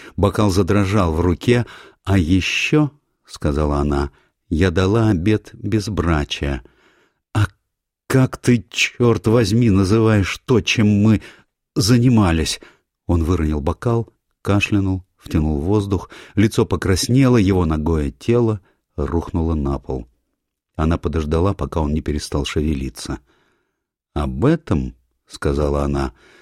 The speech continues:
хорошо сказал наш любимый поэт-палаточник.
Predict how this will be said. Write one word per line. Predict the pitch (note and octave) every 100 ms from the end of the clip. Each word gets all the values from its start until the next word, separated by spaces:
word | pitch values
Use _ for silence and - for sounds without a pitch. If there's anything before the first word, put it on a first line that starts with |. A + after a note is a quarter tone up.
| _ _ _
хорошо | - A#2 B2 F#3
сказал | - D#3+ C3 D3+ D3
наш | B2+ - -
любимый | A#2 F#2+ G2 A#2+ A#2+
поэт-палаточник. | - F2 D2 F2 - - _ _ _ - E2 C#2+ C#2+ - C#2+ - C#2 B1+ -